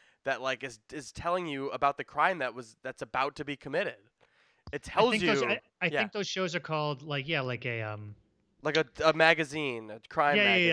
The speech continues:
Speaker 1: magazine
Speaker 2: news
Speaker 1: show.
Speaker 2: maga-, a magazine show, whatever.
Speaker 1: Yeah.
Speaker 2: Yeah, it's this really strange thing that kinda comes out of nowhere. So
Speaker 1: And it's
Speaker 2: jarring
Speaker 1: n-
Speaker 2: and f-, so jarring effect when I was watching it. I was like, "Oh shit, like, did something happen with the, with this
Speaker 1: I
Speaker 2: movie?"
Speaker 1: agree. It's that jarring, and I'm pretty sure that must have been, like,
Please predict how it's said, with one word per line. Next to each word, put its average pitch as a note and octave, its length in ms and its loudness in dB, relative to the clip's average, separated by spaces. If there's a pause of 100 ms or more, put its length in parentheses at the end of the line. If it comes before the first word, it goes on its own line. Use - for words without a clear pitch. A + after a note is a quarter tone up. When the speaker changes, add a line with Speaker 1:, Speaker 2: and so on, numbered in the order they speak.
Speaker 1:
magazine D3+ 140 0
Speaker 2:
news E3 180 0
Speaker 1:
show. D3 100 -2
Speaker 2:
maga-, C#3+ 360 0
a C#3+ 40 -6
magazine C#3 460 -2
show, A#2 240 -10
whatever. G#2+ 320 -8 (100)
Speaker 1:
Yeah. B2 180 -4
Speaker 2:
Yeah, G#3+ 200 4
it's E3+ 100 -2
this F3+ 100 -8
really B3 220 -6
strange G#3+ 320 -10
thing F#3+ 160 -8
that D#3 100 -6
kinda D#3+ 160 -8
comes D#3 220 -8
out C#3+ 100 -4
of C3 60 -6
nowhere. B2+ 600 -6 (460)
So - 180 2
Speaker 1:
And G#3+ 80 8
it's G3 100 4
Speaker 2:
jarring F3+ 240 2
Speaker 1:
n- E3+ 80 0
Speaker 2:
and C#3+ 80 -4
f-, - 160 -14
so A#3+ 160 -2
jarring F#3+ 400 2
effect A3+ 300 -4
when F#3+ 80 -4
I E3+ 40 -2
was C3+ 140 -4
watching D3 400 -2
it. A3 80 -4
I F#3 40 0
was C#3+ 120 0
like, D3 160 0
"Oh G3+ 140 2
shit, E3 320 0
like, C3 220 0 (180)
did C3+ 100 -8
something G3+ 240 0
happen D#3+ 240 0
with D3 140 -4
the, B2+ 180 -6
with A#2 140 -8
this A2+ 180 -4
Speaker 1:
I D#3 200 6
Speaker 2:
movie?" F#3 200 4
Speaker 1:
agree. G#3+ 340 2
It's - 200 -8
that E3+ 280 4
jarring, B2+ 600 4
and C#3+ 100 -2
I'm D3+ 80 0
pretty A#3+ 240 -4
sure F3+ 320 2
that D3+ 160 0
must D3 240 -2
have B2+ 200 -8
been, C3 280 -2
like, A#2+ 240 -6